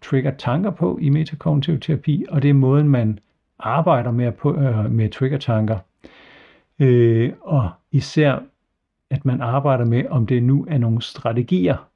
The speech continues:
der er hensigtsmæssige, øh, og som, som vender tilbage til en naturlig balance over for de tanker, der dukker op.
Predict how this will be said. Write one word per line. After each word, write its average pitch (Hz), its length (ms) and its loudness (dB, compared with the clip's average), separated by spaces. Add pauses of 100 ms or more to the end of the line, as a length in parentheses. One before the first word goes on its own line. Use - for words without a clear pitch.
(500)
der 127 80 0
er 123 280 -4
hensigtsmæssige, 110 1040 0 (1500)
øh, 101 460 -2
og 135 120 -2
som, 113 320 -2 (220)
som 104 260 -2
vender 107 240 2
tilbage 117 580 -2
til 143 300 -4
en 110 220 0 (180)
naturlig 127 680 2
balance 113 680 -2 (120)
over 117 340 0
for 95 300 -4 (580)
de 135 60 0
tanker, 110 380 -2
der 120 140 -2
dukker 104 280 -4
op. - 260 -10